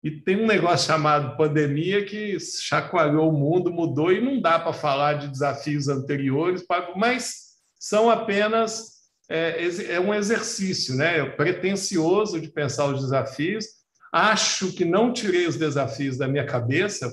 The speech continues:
fui olhar o que que estão escrevendo por aí,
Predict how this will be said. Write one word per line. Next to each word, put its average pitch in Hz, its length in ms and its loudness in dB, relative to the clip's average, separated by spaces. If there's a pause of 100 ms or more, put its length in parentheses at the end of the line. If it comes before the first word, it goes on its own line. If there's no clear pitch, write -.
fui 143 140 2
olhar 147 320 4
o 151 100 2
que 151 180 -4
que 120 340 -4 (260)
estão 147 160 0
escrevendo 147 720 2
por 143 160 0
aí, 143 520 0